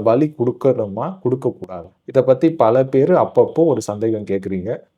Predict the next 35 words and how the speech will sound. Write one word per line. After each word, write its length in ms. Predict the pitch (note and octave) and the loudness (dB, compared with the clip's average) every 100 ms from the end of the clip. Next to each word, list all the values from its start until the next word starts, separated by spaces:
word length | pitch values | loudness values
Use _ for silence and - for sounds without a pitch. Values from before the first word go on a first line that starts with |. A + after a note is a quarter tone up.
| _ _ - | _ _ -8
கன்சல்டேஷன் 640 | C#3+ D#3 E3 D3+ C3 B2+ A#2 | -4 0 0 2 -2 -4 -6
எடுக்கும்போது 420 | A2 A2+ G#2 F#2+ | -8 -8 -8 -6
கூட 160 | F#2+ B2+ - | -6 -8 -10
சில 200 | - C#3+ B2+ | -8 -6 -2
பேர் 180 | A#2 A2+ F#3+ | -2 -2 -8
சந்தேகம் 540 | - B2 A2 G#2+ A#2 C3 | -10 -8 -4 -4 -4 -6
கேட்டிருக்கீங்க. 500 | F#2+ F#2+ F2+ F2+ E2 _ | -6 -6 -8 -10 -14 _
So 140 | - - | -8 -2
அதனால 320 | C3+ D3+ D3+ B2+ | 0 2 0 0
தான் 120 | E3+ C#3 | 0 2
இந்த 140 | C3 | 2
வீடியோ 300 | C3 B2+ B2+ E3+ | 2 2 0 0
இப்போ 300 | A#2+ - C3 | -2 -6 -2
டீட்டெயிலாக 500 | B2 A#2 G#2+ A2+ C3 | -2 0 -2 -2 -4
போடலான்னு 380 | G2 F#2 F#2+ F#2+ | -6 -6 -8 -8
இருக்கு. 200 | F#2 _ _ _ - | -16 _ _ _ -8
அதாவது 300 | A2+ B2+ D#3 F#2+ C#3 _ B2+ | -6 -2 -4 -6 -16 _ 0
இதுல 220 | C#3 C#3+ C3+ | 4 4 2
இன்னொரு 300 | C#3 F#3+ F#3 | 2 4 4
விஷயம், 320 | C3 - A2+ - _ - | 2 0 -8 -10 _ -14
இப்போ 200 | B2+ B2 - | -6 -4 -2
சமீபத்துல 580 | B2+ D3+ C#3 C#3 C3+ B2+ | -2 0 0 0 0 -2
வந்து 220 | G#2+ D#3+ | 0 0
ஒருத்தர் 380 | D#3 E3 B2 A2 | 0 4 2 2
வந்து 160 | A#2+ D3+ | 0 0
ஒரு 100 | A#2 | 0
லிங்க் 200 | B2+ D3 C3+ | -2 -2 -2
எனக்கு 220 | A2 G#2+ | -2 -6
ஷேர் 180 | A2+ A2+ - | -4 -4 -6
பண்ணியிருந்தார். 420 | G2 G2 F#2 - _ | -12 -12 -16 -20 _
ஒரு 160 | C3+ C3+ C3+ | -4 0 4
டி 80 | F3 F#3 | 6 6
வில 200 | D#3 B2 | 4 4
வரக்கூடிய 500 | A#2 A#2 A2 G#2 D3 - _ _ - | 2 -2 -4 -4 -6 -10 _ _ 0
பிரபலமான 560 | B2 C3+ C#3+ C3 C3+ | 2 4 2 2 -2